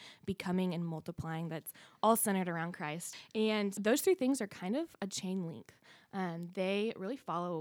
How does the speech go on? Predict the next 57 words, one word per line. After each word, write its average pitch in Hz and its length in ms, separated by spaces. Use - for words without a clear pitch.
one 156 200
another. - 360
So 175 360
you 233 280
delight 190 340
in 262 120
Christ, 349 320
and 240 80
when 208 140
you 208 360
are 180 120
naturally, 185 840
genuinely 180 580
delighting 190 380
in 240 80
Christ, 277 320
it 156 100
leads 175 540
to 220 100
becoming 175 480
more 160 160
like 185 240
Christ. - 500
And 190 420
once 196 340
the 240 100
Holy 214 220
Spirit 175 520
is 170 300
really 180 240
taking 214 280
root 170 220
in 214 180
you 262 180
and 190 140
changing 175 400
your 175 160
life 165 240
and 185 100
changing 175 320
your 170 120
heart, - 280
that 185 320
naturally 226 440
leads 180 340
to - 100
multiplying 196 540
disciples - 460
of 120 120
Christ - 380
as 185 200
you 190 100
reproduce 170 420
yourself 107 320
in - 120
other - 180
people. - 480